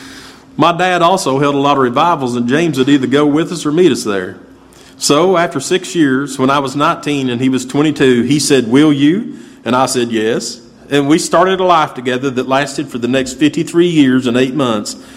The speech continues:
only to be ended when those vows were completed that said,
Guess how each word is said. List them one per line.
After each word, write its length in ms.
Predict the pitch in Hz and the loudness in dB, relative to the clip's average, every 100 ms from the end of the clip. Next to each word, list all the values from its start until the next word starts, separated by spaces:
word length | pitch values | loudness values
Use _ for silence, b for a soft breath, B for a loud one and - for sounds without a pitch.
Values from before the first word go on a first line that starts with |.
| B B - | B B -2
only 280 | 143 160 170 | 0 2 0
to 80 | 165 | 2
be 260 | 175 160 | 0 0
ended 300 | 151 127 120 | -2 -2 -2
when 140 | 127 127 | -2 2
those 240 | 143 135 | 2 0
vows 400 | 143 131 123 123 | -2 0 -2 -2
were 80 | 139 | -4
completed 560 | 156 - 135 107 101 | -6 0 0 0 -2
that 100 | 110 | -4
said, 480 | 104 117 92 90 87 | -4 -2 -2 -2 -6